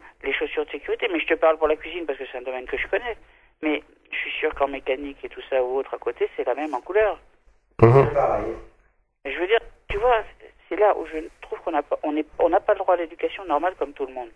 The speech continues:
Speaker 1: C'est pas vrai. On va dire, bah tiens, celui-là, il va redoubler, on va pas trop chercher à comprendre pourquoi. On va pas lui dire, ah non, attends, c'est qu'il a pas pigé un truc, faut qu'on prenne le temps de s'expliquer. Non, faut surtout pas parce qu'il faut faire vite. Parce que si tu regardes,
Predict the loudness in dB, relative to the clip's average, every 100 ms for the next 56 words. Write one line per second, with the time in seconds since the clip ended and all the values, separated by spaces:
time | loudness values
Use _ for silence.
0 | -20 -20 _ _ _ _ -6 2 4 4
1 | 2 2 2 2 2 0 -4 -2 -2 0
2 | 0 -4 -18 -20 -14 0 0 0 -6 -4
3 | 2 2 0 -8 -6 -6 -4 -6 -8 -8
4 | -12 -8 -6 0 -2 -2 -20 _ _ _
5 | _ 2 4 6 4 2 -4 -6 -4 -4
6 | -6 -4 -6 -4 -2 -2 0 -2 -4 -8
7 | -8 -8 -8 -8 -8 -2 -2 -2 -4 -6
8 | -10 -14 -14 -10 -8 -8 -12 -2 0 0
9 | -4 -2 -2 -4 -4 -2 -2 -6 -16 -12
10 | -8 -8 -8 -16 -20 -20 _ _ _ _
11 | _ _ -4 -4 -8 -4 -4 0 -2 0
12 | 0 2 4 2